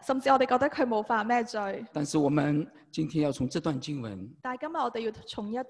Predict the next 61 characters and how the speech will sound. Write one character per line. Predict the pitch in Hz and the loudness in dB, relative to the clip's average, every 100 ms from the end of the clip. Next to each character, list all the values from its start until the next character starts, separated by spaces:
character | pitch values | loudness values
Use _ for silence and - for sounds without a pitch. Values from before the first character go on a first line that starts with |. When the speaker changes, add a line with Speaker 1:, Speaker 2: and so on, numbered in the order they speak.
| 233 226 | -8 -6
Speaker 1:
經 | 254 269 | -8 -6
文， | 247 190 233 | -6 -8 -8
Speaker 2:
啊， | 151 | -6
我 | |
们 | 160 170 | -6 -8
到 | 214 | -10
底 | 185 151 | -8 -6
来 | 139 | -6
看， | 143 - 151 127 | -8 -8 -8 -8
到 | 233 214 | -10 -10
底 | 175 | -14
扫 | - 135 123 | -14 -12 -10
罗 | 117 131 - _ - | -10 -12 -14 _ -14
为 | 294 262 | -12 -10
什 | - | -12
么 | 175 160 | -10 -6
会 | 196 165 | -2 0
有 | 135 147 - _ _ 180 | 0 -2 -8 _ _ -10
面 | 180 | -8
对 | 151 139 | -6 -8
这 | - 214 | -6 -6
样 | 175 | -2
的 | 147 | -2
一 | - 143 | 0 0
个， | 151 107 - - _ - - - _ | 2 2 0 -14 _ -14 -12 -12 _
这 | 151 | -4
个 | 131 | -4
刑 | - - - 110 | -4 -8 -8 -6
罚？ | - - 131 - _ | -8 -12 -14 -20 _
Speaker 1:
嚟 | 247 240 | -4 -4
睇 | 233 240 269 | 0 0 0
點 | - 262 | -2 -2
解 | 277 262 269 | 2 2 2
到 | 240 | 2
底 | 226 220 | 4 2
掃 | 240 240 214 | 2 2 4
羅 | 202 | 2
點 | 220 | 2
解 | 240 247 | 2 2
會 | 247 | 0
面 | 214 208 | -2 -4
對 | 202 202 | -6 -8
咁 | 208 | -6
樣 | 220 226 | -6 -6
嘅 | 226 | -6
刑 | 208 190 208 | -8 -10 -10
罰？ | 190 - _ _ | -12 -12 _ _
Speaker 2:
好， | 117 117 | -12 -12
所 | - 170 | -6 -4
以 | 165 | 0
我 | 151 | 2
们 | 156 | 2
看 | - 143 | 0 -4
刚 | 175 180 | -4 -6
才 | - | -6
读 | 147 143 | -6 -6
的 | 143 | -6
这 | 143 | -4
段 | 143 | -4
经 | - 120 | -4 -4
文， | 113 98 | -4 -8